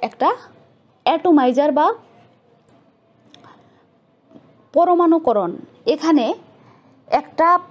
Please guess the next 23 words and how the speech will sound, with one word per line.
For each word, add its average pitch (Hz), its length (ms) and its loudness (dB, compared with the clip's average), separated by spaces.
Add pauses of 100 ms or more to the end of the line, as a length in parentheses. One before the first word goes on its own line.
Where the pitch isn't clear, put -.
(100)
পাশ 277 480 -2
দিয়ে 269 420 2 (240)
নমুনাকে 302 640 0
স্প্রে 302 400 -2
করে 294 340 0
পরমাণুকরণের 294 1120 0
মধ্যে 247 280 -2
প্রবেশ 254 340 -2
করানো 262 360 -2
হয়েছে। 254 460 0 (1040)
এটা 277 280 0
শিখায় 311 520 -2
গিয়ে 302 380 0
গ্যাসীয় 254 560 0
পরমাণুতে 320 640 0 (220)
পরিণত 294 420 -2
হয়েছে। 190 480 -10 (1500)
পরবর্তী 392 560 0
যেটা 226 260 0
থাকবে 233 360 -2
যে 302 180 0
ফটো 233 300 -2
ডিটেক্টর 247 460 -2